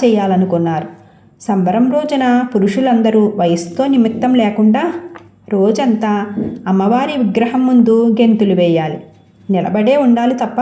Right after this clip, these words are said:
కూర్చోకూడదు. అలా చేస్తే మేలు జరుగుతుంది, చెయ్యకపోతే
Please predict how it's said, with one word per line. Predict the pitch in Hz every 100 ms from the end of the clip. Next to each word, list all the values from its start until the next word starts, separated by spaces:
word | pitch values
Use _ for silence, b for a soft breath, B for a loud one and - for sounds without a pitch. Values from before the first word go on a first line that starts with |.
| -
కూర్చోకూడదు. | 226 208 - 220 214 170 - - - - b b b b
అలా | 196 208 208
చేస్తే | 196 190 320
మేలు | 349 269 247
జరుగుతుంది, | 254 220 185 202 165 170 165 - - _ -
చెయ్యకపోతే | 190 190 233 240 240 285 349